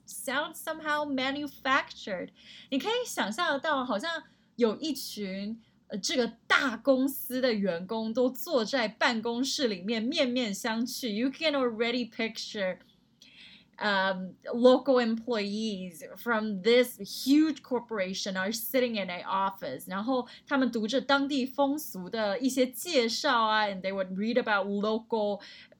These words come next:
culture manual,或是找市场调研机构来产生出来相似的报告，or go to marketing agency to come up with these researches.可是这个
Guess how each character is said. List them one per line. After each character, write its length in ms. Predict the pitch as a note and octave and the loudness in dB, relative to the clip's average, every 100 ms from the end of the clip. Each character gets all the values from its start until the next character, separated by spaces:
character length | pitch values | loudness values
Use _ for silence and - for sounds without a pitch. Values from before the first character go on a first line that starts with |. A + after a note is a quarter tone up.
| - G3+ | -20 -10
culture 560 | - A3 A3 - A#3 | 2 2 2 -2 -2
manual, 720 | G#3 G#3+ A3+ A3 F#3+ F3 - - _ | 0 0 0 -2 -2 -2 -4 -12 _
或 100 | C#4 | 4
是 160 | B3 C4 | 4 2
找 280 | A3+ F3+ F#3+ | 0 -2 -2
市 320 | - F#4 C#4+ | -2 -2 -4
场 360 | - A#3 F3 | -2 -2 -2
调 220 | F#3+ D4 A#3 | 0 0 2
研 240 | F#3 A3 | 0 -4
机 300 | A3+ C#4 D4 | -4 -2 -4
构 420 | - D#4 A#3+ F#3+ | 0 2 4 2
来 180 | F#3+ G3 | 0 0
产 380 | A3 - G#3+ F3+ | 0 0 -2 -2
生 180 | D4 D#4 | -4 -2
出 160 | E4 | 0
来 140 | B3 A3 | 2 2
相 340 | - D#4+ E4 | 0 -2 -2
似 140 | - | -4
的 100 | C#4 | -2
报 280 | G3+ C4 G3 | 0 0 0
告， 280 | F#3+ A3 F#3+ - - | 2 0 0 -6 -10
or 160 | - G#3 | -4 0
go 220 | A#3 B3 | 2 0
to 160 | C4 B3 | 0 -2
marketing 540 | A3+ A#3+ B3 - A#3 | 2 2 0 -8 -4
agency 920 | A3+ A#3 A3+ G#3 G3+ - F#3+ F3+ F3 B2 G3 | 0 0 -2 -4 -6 -8 -10 -10 -14 -18 -16
to 580 | - - A3+ G3+ F#3+ F3+ - - - - | -8 -2 0 0 -2 -4 -8 -20 -20 -4
come 240 | C4+ A#3 | 0 4
up 220 | A3+ - | 2 2
with 120 | G#3+ F#3+ F3+ | -6 -4 -2
these 380 | A#3+ B3 A3+ F3+ | 0 0 -2 -4
researches. 1080 | G#3+ A#3 C4+ - G#3+ F#3+ - F3+ D#3 F#3 - | -2 0 0 0 -4 -4 -6 -6 -8 -12 -10
可 140 | A#3+ | -2
是 140 | B3 G4 | -2 2
这 160 | C5 | 2
个 120 | G#4 | 2